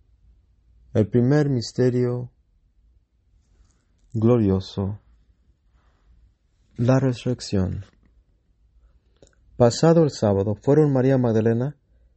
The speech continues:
y la otra mía, María a visitar el sepulcro.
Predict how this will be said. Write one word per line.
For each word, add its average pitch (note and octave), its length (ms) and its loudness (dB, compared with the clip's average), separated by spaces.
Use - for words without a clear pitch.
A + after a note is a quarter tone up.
y A2 120 2
la B2 120 6
otra D#3 220 0
mía, B2 400 -2
María A#2+ 520 -2
a - 100 -2
visitar A2+ 540 0
el A#2+ 120 -6
sepulcro. - 680 -6